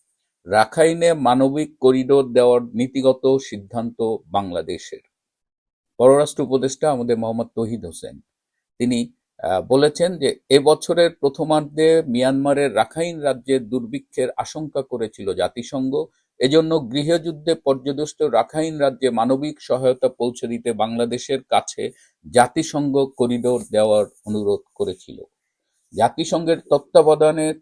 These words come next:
শর্ত সাপেক্ষে মিয়ানমারের বেসামরিক লোকজনের জন্য করিডোর দেওয়ার নীতিগত সিদ্ধান্ত নিয়েছে বাংলাদেশ। রোববার বিকেলে পররাষ্ট্র মন্ত্রণালয়ের সাংবাদিকদের ব্রিফিংয়ে এ তথ্য জানান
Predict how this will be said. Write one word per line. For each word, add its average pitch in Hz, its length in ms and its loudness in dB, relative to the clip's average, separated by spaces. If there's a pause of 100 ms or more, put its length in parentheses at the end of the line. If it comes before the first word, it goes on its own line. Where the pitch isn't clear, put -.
শর্ত 139 480 0
সাপেক্ষে 156 800 -2
মিয়ানমারের 139 680 0
বেসামরিক 147 720 -2
লোকজনের 131 580 -2
জন্য 127 300 -2
করিডোর 123 600 -4
দেওয়ার 117 380 2
নীতিগত 143 640 -2
সিদ্ধান্ত 120 600 -8
নিয়েছে 107 720 -6
বাংলাদেশ। 92 960 -8 (1200)
রোববার 147 460 6
বিকেলে 151 440 2
পররাষ্ট্র 156 720 2
মন্ত্রণালয়ের 151 680 0
সাংবাদিকদের 135 720 0
ব্রিফিংয়ে 127 500 -6
এ - 280 -4
তথ্য 151 400 -2
জানান 127 340 -2